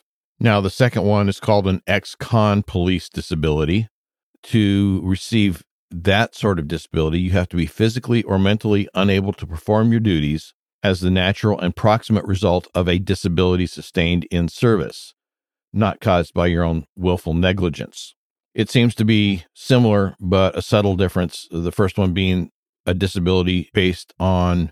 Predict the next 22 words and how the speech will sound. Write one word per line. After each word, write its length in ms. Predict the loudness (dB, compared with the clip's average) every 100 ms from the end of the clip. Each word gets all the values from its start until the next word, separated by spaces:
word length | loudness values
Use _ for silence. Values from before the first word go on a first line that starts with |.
| _ -2
an 120 | 0
actual 360 | 0 -2 -6 -2
injury 480 | 0 0 2 2 2
that 280 | 0 -2 -4
occurred 640 | -6 0 2 2 0 -4 0
as 280 | 2 2 0
a 40 |
result 600 | 0 0 0 0 0 -6 _ -2
of 440 | 0 0 -2 -6 -2
your 160 | -2
duties. 640 | 0 0 2 0 -2 -6 -20 _ _ _ _ _ _
And 120 | -2 -2
the 60 |
second 300 | 0 -2 0
one 120 | -2
seems 560 | -2 -4 0 2 2 -2
to 100 | -2
be 480 | 0 2 2 0 -4 -10
something 560 | -4 0 2 2 2
that 140 | 2 2
has 200 | 0 -2
occurred 400 | 0 2 2